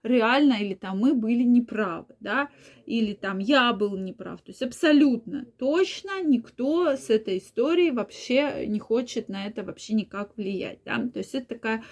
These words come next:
прям целая определенная проблема, серьезная.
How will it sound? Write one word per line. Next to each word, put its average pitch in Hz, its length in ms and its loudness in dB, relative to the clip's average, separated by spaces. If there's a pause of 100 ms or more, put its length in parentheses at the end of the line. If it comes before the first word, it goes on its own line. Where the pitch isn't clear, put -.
(220)
прям 226 260 2
целая 302 500 4
определенная 220 800 2
проблема, 214 580 -4
серьезная. 190 760 0